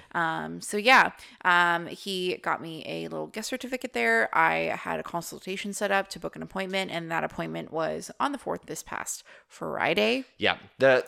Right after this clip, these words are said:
Speaker 2: I got the gift certificate as sort of that little nudge to go, "Ryan, go get the tattoo you've been talking about for the last year and a half."
Speaker 1: Yes.
Speaker 2: And Ryan went with the thought in mind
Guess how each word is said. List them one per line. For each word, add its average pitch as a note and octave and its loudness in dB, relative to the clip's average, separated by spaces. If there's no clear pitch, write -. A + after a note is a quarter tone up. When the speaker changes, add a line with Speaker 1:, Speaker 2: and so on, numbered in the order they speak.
Speaker 2:
I C3 6
got C#3+ 6
the C#3+ -2
gift A#2 4
certificate A2 2
as F#2+ 2
sort F#2+ 0
of F2+ 0
that E2+ -2
little F2+ -2
nudge G2 2
to G2 -6
go, F2 0
"Ryan, F#2+ 6
go F#2+ 0
get F#2 0
the F2 -6
tattoo F2+ -2
you've E2 -8
been F2 -10
talking F2 -4
about E2 -6
for E2 -16
the E2+ -6
last E2 -4
year F2+ -4
and D#2+ -10
a E2 -8
half." - -8
Speaker 1:
Yes. - -2
Speaker 2:
And G#2 2
Ryan A#2 6
went A2 2
with G2+ 0
the F2 -6
thought A2+ 6
in G#2 -2
mind C3 4